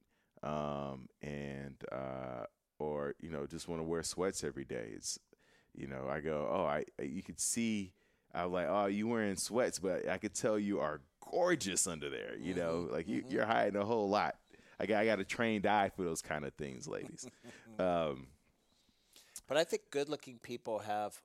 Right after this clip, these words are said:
Speaker 2: a cross to bear that, that if you think about it, and a lot of people don't wanna think about it 'cause they're like, "Oh, boo-hoo, you know,
Speaker 1: Yeah.
Speaker 2: so what? They have to deal with that."
Speaker 1: You
Speaker 2: But if you take, uh, a woman in today's world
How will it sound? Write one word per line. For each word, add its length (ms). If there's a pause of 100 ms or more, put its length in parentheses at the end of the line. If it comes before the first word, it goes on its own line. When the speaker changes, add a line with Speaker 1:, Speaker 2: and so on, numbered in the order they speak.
Speaker 2:
a 60
cross 380
to 100
bear 460 (360)
that, 180 (220)
that 220 (920)
if 200
you 60
think 320
about 280
it, 80
and 80
a 40
lot 200
of 60
people 300
don't 200
wanna 140
think 220
about 200
it 120
'cause 160
they're 120
like, 220
"Oh, 140
boo-hoo, 680 (520)
you 120
know, 240
Speaker 1:
Yeah. 140
Speaker 2:
so 140
what? 220
They 100
have 140
to 100
deal 200
with 120
that." 200
Speaker 1:
You 80 (320)
Speaker 2:
But 240
if 160
you 120
take, 420 (340)
uh, 340
a 120
woman 460
in 100
today's 500
world 520